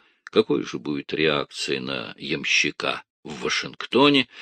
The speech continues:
этом далёком городе, за горами и за долами,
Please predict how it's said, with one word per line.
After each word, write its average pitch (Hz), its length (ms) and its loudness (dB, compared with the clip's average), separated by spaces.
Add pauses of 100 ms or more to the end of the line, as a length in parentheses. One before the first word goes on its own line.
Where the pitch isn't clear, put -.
(180)
этом 95 320 4
далёком 139 680 10
городе, 120 560 10
за 104 220 6
горами 147 680 4
и - 180 0
за 117 200 2
долами, 117 560 4